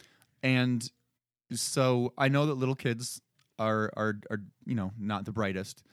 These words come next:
So I will chalk this up to her <laughs> just being a little kid. But she picks it up and then, you know, lets out a yelp and says, I don't know, like, "It's hot," or whatever, and throws it. And that is when the lamp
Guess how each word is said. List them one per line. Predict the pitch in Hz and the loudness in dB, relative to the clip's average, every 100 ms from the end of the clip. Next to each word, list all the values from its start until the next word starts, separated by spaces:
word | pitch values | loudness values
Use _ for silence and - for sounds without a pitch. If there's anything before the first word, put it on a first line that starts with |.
| _ _ _ | _ _ _
So | - 135 120 | -2 0 2
I | 113 117 | 2 2
will | 120 | 2
chalk | 113 123 113 | 0 0 -2
this | 123 - | -4 -4
up | 113 - | -4 0
to | 110 | 2
her | 110 | 2
<laughs> | 107 | 0
just | 117 | -2
being | 120 123 | -2 0
a | 104 | -2
little | 107 95 | -4 -2
kid. | 160 123 107 - _ _ _ _ _ _ - - | 0 0 -2 -10 _ _ _ _ _ _ -14 -8
But | 113 107 - - - _ | 0 0 -2 -12 -20 _
she | - - | -6 -6
picks | 113 160 151 208 | -2 -2 0 0
it | 147 | 0
up | 104 - _ _ _ _ | 0 -6 _ _ _ _
and | 127 127 | 2 4
then, | 120 117 113 110 - | 4 4 2 0 0
you | 123 | 0
know, | 104 - | 0 -4
lets | 107 113 - | -4 -4 0
out | 127 107 | 0 0
a | |
yelp | 101 135 117 113 - - _ _ _ _ | 2 2 2 -2 -10 -16 _ _ _ _
and | 117 113 | -2 -2
says, | 113 113 107 104 - | 0 0 0 -6 -6
I | |
don't | 104 | -6
know, | 90 | -6
like, | 90 - | -8 -8
"It's | 107 | -6
hot," | - 151 - | -4 -4 -4
or | 104 | -6
whatever, | 98 92 - | -4 -6 -8
and | 107 | -10
throws | - 131 127 110 | -2 -2 0 -2
it. | 101 - | -6 -6
And | 110 107 | -4 -2
that | 107 107 | -2 -4
is | 101 | -4
when | 104 98 | -4 -4
the | 95 95 | -4 -6
lamp | 98 143 143 104 - | -4 -4 -4 -6 -10